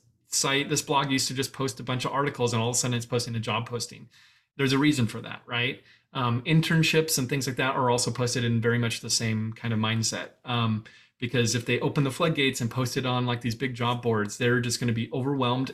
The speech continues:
and pretty much crippled by the number of candidates applying. Um, it's, it's, um, unfortunately, it has moved from a, uh, employee's market to an employer's market, and that's cur-, current state of things. So the best thing you could do is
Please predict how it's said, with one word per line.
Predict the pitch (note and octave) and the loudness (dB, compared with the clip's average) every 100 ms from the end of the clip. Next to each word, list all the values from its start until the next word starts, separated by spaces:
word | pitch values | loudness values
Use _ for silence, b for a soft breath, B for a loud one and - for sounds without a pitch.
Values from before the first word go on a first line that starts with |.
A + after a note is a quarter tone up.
| - | -4
and | A#2 A2+ A2+ - _ | 0 0 0 -4 _
pretty | - E3 | -4 0
much | F#3+ F3+ | 2 0
crippled | - F3+ F3+ C#3 G#2+ | -4 -6 0 0 0
by | A2+ | -2
the | A2+ | 0
number | A2+ A#2 | 0 0
of | A2 | -2
candidates | A#2+ A2+ G#2+ G#2 | -2 -2 -2 -6
applying. | G2+ - G#2+ - - b b b b B2+ A2 | -10 -12 -14 -16 -20 b b b b _ -8
Um, | A2 G#2+ - | -6 -6 -8
it's, | C#3 - | -8 -6
it's, | - C3+ A#2+ - | -6 -8 -4 -2
um, | B2+ A2+ A2 G#2+ - - | 0 0 0 -2 -6 -4
unfortunately, | B2 C#3 F3+ F#3 F3 E3 D#3 | -2 2 2 4 2 2 2
it | C3 | 2
has | B2 B2 | 0 2
moved | C#3 C#3+ | 2 0
from | C#3 B2 | -2 -2
a, | C3 B2 A#2 - - | 0 0 0 -2 -6
uh, | A#2 G#2+ D3 | -4 -4 -2
employee's | A#2+ - D3+ D#3+ E3 D#3+ | -4 -2 0 2 2 0
market | D3+ D#3+ D#3+ | 0 0 -4
to | C#3+ | -4
an | A#2+ | 0
employer's | A2+ G#2+ B2 A#2+ A2+ A2 | 0 -2 -2 0 0 -4
market, | - - - - | -10 -14 -16 -14
and | B2+ A#2 A#2 - B B - | -6 -4 -4 -8 B B -6
that's | B2+ - | -2 -2
cur-, | - D3 - | -4 -6 -6
current | - C#3+ C#3 | -4 -2 0
state | - B2+ | 0 -2
of | C3 | -2
things. | D#3+ F3 E3+ | -2 0 -2
So | B2+ | 0
the | |
best | A#2+ A2+ B2 A#2+ | -2 0 -2 0
thing | C#3+ B2+ | 0 0
you | |
could | A#2 | -2
do | A#2 A2+ | 0 0
is | A2 - | 0 -4